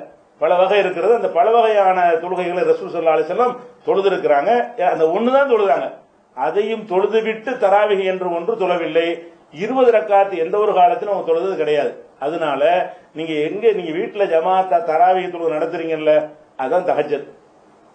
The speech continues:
அது என்னது, நீங்க பெண்களுக்கு நடத்துறேன்னு வீட்டுல கூட நட-, ஜமாத்தா தொழுகை நடத்துறேங்கிறீங்கல்ல, தஹஜ்ஜத் நடத்திட்டீங்க. வித்ரு தொழுகை தனியா சொல்ல சொல்லிட்டீங்களா, அது பிரச்சனை இல்ல.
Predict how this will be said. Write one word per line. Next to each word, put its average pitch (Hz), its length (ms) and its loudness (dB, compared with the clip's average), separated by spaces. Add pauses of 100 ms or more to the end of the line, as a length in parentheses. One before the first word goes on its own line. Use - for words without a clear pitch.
(160)
அது 160 220 2
என்னது, 175 440 0
நீங்க 147 200 -2
பெண்களுக்கு 160 460 -2
நடத்துறேன்னு 160 480 -2
வீட்டுல 165 240 -4
கூட 151 160 0
நட-, 151 320 -4
ஜமாத்தா 170 440 2
தொழுகை 156 220 0
நடத்துறேங்கிறீங்கல்ல, 143 760 -4 (480)
தஹஜ்ஜத் 175 520 0
நடத்திட்டீங்க. 147 420 -6 (520)
வித்ரு 247 360 -4
தொழுகை 214 320 2
தனியா 190 300 0
சொல்ல 185 220 -2
சொல்லிட்டீங்களா, 165 480 -2
அது - 80 0
பிரச்சனை 190 320 -4
இல்ல. 143 320 -4